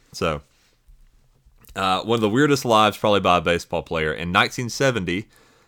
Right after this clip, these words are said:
uh, after a, a very, uh,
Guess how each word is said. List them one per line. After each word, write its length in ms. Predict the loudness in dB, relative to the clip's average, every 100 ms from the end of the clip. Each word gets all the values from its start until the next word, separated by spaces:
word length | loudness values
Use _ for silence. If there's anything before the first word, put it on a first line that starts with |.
| _
uh, 20 | -2
after 680 | 0 2 0 0 -2 -2 -4 _
a, 160 | -8 -8 -10
a 80 |
very, 380 | -4 0 2 0 -4 _ _ _ -12
uh, 300 | -6 -4 -4